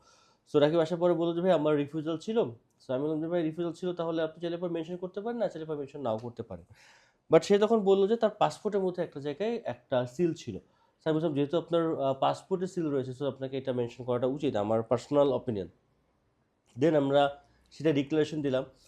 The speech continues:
এবং তার ভিসা রিফিউজাল ছিল যে তার, যেহেতু আমরা জানি যে রোমানিয়ার প্রসেসিংটা বাংলাদেশ থেকে হয় না, ইন্ডিয়াতে যেতে হয়। So তার, আহ, ইন্ডিয়ার ভিসা পেতে আসলে যেই, আহ, ডাবল এন্ট্রি যে ভিসাটা লাগে,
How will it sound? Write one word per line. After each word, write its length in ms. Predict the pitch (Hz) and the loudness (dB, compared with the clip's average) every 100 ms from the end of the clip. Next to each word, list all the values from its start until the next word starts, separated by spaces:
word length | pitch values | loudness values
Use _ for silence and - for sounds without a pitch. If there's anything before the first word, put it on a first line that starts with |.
| - | -4
এবং 180 | 196 226 220 | 4 6 8
তার 120 | 190 | 4
ভিসা 180 | 151 196 | 6 4
রিফিউজাল 380 | 175 175 170 | 6 4 2
ছিল 340 | 160 175 165 160 | 2 2 4 4
যে 240 | 147 151 | 4 4
তার, 320 | 151 139 131 | 6 6 6
যেহেতু 240 | 131 143 160 | 4 4 4
আমরা 300 | 147 151 135 | 4 2 2
জানি 280 | 123 131 131 | 2 2 2
যে 100 | 135 | 0
রোমানিয়ার 460 | 131 127 135 135 | 2 2 4 2
প্রসেসিংটা 440 | 131 127 - 127 123 | 2 -6 -6 -4 -2
বাংলাদেশ 340 | 110 107 110 | 0 -2 -6
থেকে 160 | 131 127 | -6 -4
হয় 200 | 127 120 | -2 -2
না, 80 | 113 | -2
ইন্ডিয়াতে 340 | 107 113 117 | -4 -6 -6
যেতে 200 | 117 120 | -6 -6
হয়। 180 | 113 101 | -8 -10
So 140 | - - | -12 -4
তার, 160 | 117 113 _ _ _ _ | -4 -4 _ _ _ _
আহ, 320 | 110 117 - | 2 2 2
ইন্ডিয়ার 300 | 151 151 165 | 0 4 2
ভিসা 260 | 135 131 185 | 2 0 0
পেতে 200 | 185 170 | 2 0
আসলে 280 | 165 160 | 0 0
যেই, 300 | 143 156 143 | 2 0 0
আহ, 360 | 127 120 120 117 | 0 2 2 2
ডাবল 260 | 127 139 143 | 2 4 2
এন্ট্রি 200 | 135 135 | 0 -2
যে 120 | 135 | -2
ভিসাটা 320 | 113 127 127 | -4 0 2
লাগে, 260 | 110 104 | 2 0